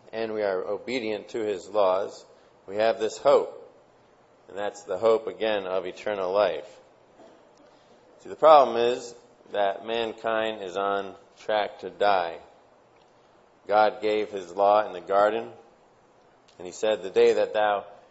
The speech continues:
eatest of this fruit, thou shalt surely die," the tree of knowledge, good and evil. We know that man ate the fruit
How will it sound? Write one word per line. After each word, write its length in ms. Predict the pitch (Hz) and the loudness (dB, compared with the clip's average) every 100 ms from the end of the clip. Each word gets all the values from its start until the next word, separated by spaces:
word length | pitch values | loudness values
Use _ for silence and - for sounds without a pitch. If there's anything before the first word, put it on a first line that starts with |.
| - | -14
eatest 300 | 147 143 135 | -6 -4 0
of 180 | 135 117 | 0 0
this 160 | 113 - | -4 -6
fruit, 420 | 120 117 117 - | -8 -8 -8 -2
thou 180 | 107 101 | 0 0
shalt 340 | 101 95 95 | -2 -2 -4
surely 360 | - 101 92 82 | -6 -4 -4 -4
die," 400 | 98 95 82 76 - _ - | -2 -2 -2 -8 -18 _ -20
the 80 | |
tree 260 | - - 101 | -16 -10 -8
of 80 | 87 | -6
knowledge, 420 | 95 95 90 - | -6 -6 -6 -10
good 140 | 95 | -10
and 140 | 90 98 | -10 -10
evil. 340 | 101 82 80 - _ _ _ _ _ _ _ - | -10 -10 -16 -18 _ _ _ _ _ _ _ -14
We 100 | 101 | -6
know 220 | 110 113 | 0 2
that 240 | 101 95 | 2 0
man 260 | 110 113 110 | -2 -2 -2
ate 260 | 110 117 110 | -2 -4 -4
the 100 | 104 | -8
fruit 380 | - 127 156 | -2 -2 -2